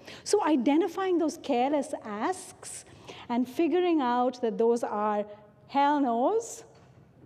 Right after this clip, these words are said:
is worth learning. The last type of asks are the hero's journey asks. They are the asks where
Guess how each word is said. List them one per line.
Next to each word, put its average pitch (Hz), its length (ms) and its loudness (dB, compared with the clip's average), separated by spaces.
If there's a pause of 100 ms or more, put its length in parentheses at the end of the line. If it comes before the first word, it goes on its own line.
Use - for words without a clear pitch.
(340)
is 202 220 -4
worth 220 280 0
learning. 214 520 -6 (1120)
The 311 80 2
last 294 420 0
type 226 200 -2
of 269 100 -4
asks 226 760 -6 (160)
are 220 140 -2
the 214 100 -2
hero's 226 600 0
journey 202 480 -4
asks. - 720 -14 (360)
They 269 180 4
are 453 100 4
the 392 140 4
asks 262 720 -2
where 233 260 2